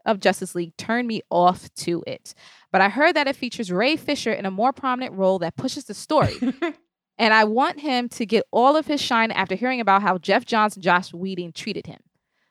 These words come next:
Speaker 1: This brother came on the For All Nerd, Nerd Show, yes he did, and seemed like a cool dude, and I want to see him continue to get work after speaking out. Is there a way to support Ray Fisher on his hopes of getting the original Justice League out without siding with a toxic crowd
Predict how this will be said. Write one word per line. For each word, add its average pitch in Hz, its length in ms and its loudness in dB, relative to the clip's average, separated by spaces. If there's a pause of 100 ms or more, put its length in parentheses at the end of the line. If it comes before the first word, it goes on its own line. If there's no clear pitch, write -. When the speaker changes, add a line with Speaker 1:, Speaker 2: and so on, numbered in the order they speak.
(160)
Speaker 1:
This 349 180 8
brother 294 320 4
came 247 280 -4
on 220 160 2
the 185 80 -4
For 220 260 2
All 285 140 4
Nerd, 220 380 -2
Nerd 190 260 2
Show, - 260 0
yes 160 300 -6
he 277 80 -6
did, 262 340 4 (540)
and 226 200 2
seemed 311 260 0
like 311 140 2
a 247 60 2
cool 330 300 0
dude, 208 340 2
and - 140 -2
I 185 60 4
want 220 280 -2
to 302 140 -6
see 285 280 -6
him 269 180 -6
continue 233 480 -8
to 202 280 -8
get 208 240 -2
work 233 240 0
after 175 180 -6
speaking 190 440 -12
out. 120 160 -8 (520)
Is 302 180 2
there 359 160 4
a 349 100 4
way 262 280 2
to 240 140 -10
support 247 360 -2
Ray 247 140 0
Fisher 226 340 -4
on 175 180 -2
his 247 280 -4
hopes 196 320 2
of 160 140 -20
getting 190 240 -10
the 170 100 -4
original 226 500 -2
Justice 208 320 -6
League 180 240 -6
out 151 300 0
without 190 300 0
siding 226 400 0
with 240 80 -4
a 185 60 -4
toxic 185 400 -2
crowd 160 420 -4